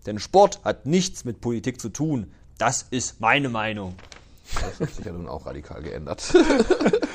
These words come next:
Speaker 1: Ja, also das ist ja auch so eine, so eine Legende, dass Sport mit Politik nichts zu tun hat. Es ist halt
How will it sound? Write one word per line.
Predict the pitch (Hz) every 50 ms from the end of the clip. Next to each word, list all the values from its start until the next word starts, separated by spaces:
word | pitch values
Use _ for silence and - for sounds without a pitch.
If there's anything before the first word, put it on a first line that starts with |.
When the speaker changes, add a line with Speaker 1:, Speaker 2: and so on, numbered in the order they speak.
| - - - -
Speaker 1:
Ja, | - 135 135
also | - - 135 127 131 123
das | 127 135 131
ist | 127
ja | 131 117
auch | 135 147 - 185
so | 160 139 131
eine, | 139 135 139 143 143 139 127
so | 131 135
eine | 139 135 135 131
Legende, | 131 131 131 117 131 135 156 151 131
dass | 113 117 104 - - -
Sport | - - - 127 131 143 147 147 -
mit | 123 120 120 123 - -
Politik | - 127 120 113 - 139 - -
nichts | 123 123 - -
zu | -
tun | 113 - - 151 143
hat. | 117 - - - - - - _ -
Es | - - - 107 117 123 113
ist | -
halt | 131 117